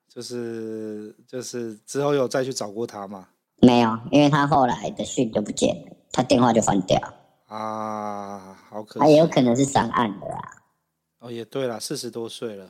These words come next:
Speaker 1: 搞不好上岸了。
Speaker 2: 对啊，对啊，啊，后来有赖了之后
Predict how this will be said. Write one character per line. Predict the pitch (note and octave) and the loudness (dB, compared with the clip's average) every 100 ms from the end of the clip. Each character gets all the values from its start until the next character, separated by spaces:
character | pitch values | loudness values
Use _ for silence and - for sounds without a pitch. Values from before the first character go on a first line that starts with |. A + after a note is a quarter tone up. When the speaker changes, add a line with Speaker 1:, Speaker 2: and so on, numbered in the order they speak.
| _ | _
Speaker 1:
搞 | G2+ | -16
不 | A2 | -12
好 | |
上 | A2 A#2 G2+ | -10 -12 -14
岸 | G#2 G2 - | -16 -18 -20
了。 | - | 0
Speaker 2:
对 | G2 | 2
啊， | D2 D#2+ A#1 - _ _ _ _ _ _ _ | 4 2 -4 -8 _ _ _ _ _ _ _
对 | - | -2
啊， | - - | 0 0
啊， | - | 0
后 | C3 D3+ | 4 6
来 | B2 A2+ | 6 6
有 | A2 A#2 | 6 6
赖 | C3 A2+ A#2+ | 6 8 6
了 | A#2+ | 4
之 | A#2+ B2 A#2+ | 0 2 4
后 | B2+ B2 A2+ F#2+ | 6 4 4 0